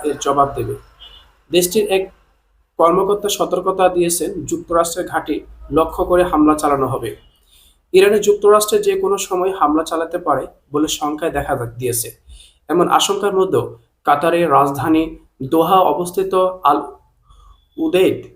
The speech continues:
বিমান ঘাঁটি থেকে নিজেদের কিছু সেনাকে সরিয়ে যেতে বলছে দেশটি। বুধবার এই তথ্য জানিয়েছেন বার্তা সংস্থা রয়টার্স। তিনি কূটনৈতিক বার্তা সংস্থাকে, বার্তা সংস্থাটিকে বলেছেন,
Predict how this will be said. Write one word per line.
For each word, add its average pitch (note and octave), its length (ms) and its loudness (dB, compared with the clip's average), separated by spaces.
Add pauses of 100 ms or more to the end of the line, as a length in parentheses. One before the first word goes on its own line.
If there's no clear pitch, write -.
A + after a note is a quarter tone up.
(340)
বিমান D#3+ 300 2
ঘাঁটি F3 260 -2
থেকে E3+ 280 -2
নিজেদের D3+ 440 0
কিছু D#3 240 -4
সেনাকে D3+ 480 -2 (380)
সরিয়ে D3+ 400 2
যেতে C#3+ 220 -2
বলছে B2 340 -2 (200)
দেশটি। B2+ 360 -4 (800)
বুধবার F3+ 300 2
এই G#3 140 8
তথ্য G3 260 0
জানিয়েছেন F#3+ 380 0
বার্তা D#3+ 280 0
সংস্থা D#3 320 -4
রয়টার্স। - 420 -4 (640)
তিনি F3 240 6 (760)
কূটনৈতিক G#3 460 -4
বার্তা F3+ 240 2
সংস্থাকে, G#3 520 0 (180)
বার্তা D#3 240 0
সংস্থাটিকে - 520 -4
বলেছেন, D3 420 -2